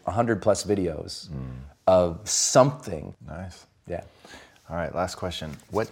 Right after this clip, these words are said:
Speaker 2: is the impact that you want to have on the world?
Speaker 1: Oh! That is a hard one. <laughs>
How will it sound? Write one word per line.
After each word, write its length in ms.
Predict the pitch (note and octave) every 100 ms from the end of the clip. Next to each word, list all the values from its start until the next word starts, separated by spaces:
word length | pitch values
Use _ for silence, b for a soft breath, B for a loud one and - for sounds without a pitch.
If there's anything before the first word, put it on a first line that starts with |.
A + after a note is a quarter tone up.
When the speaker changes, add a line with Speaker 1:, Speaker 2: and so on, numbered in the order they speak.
| -
Speaker 2:
is 420 | C3 D#3+ F#3+ D3 F#2+
the 160 | F2
impact 400 | D#2+ D2 D2 C#2+
that 80 | D2+
you 100 | D2
want 140 | D2
to 40 | C#2+
have 180 | C#2+ C2+
on 100 | C2+
the 60 |
world? 360 | B1 A#1+ B1 - -
Speaker 1:
Oh! 520 | B3+ F#4 G4+ G3+ B2+ - - b b b _ _ - - -
That 120 | G3
is 100 | F3+
a 40 |
hard 180 | A2 G2
one. 120 | E2+
<laughs> 40 | D2+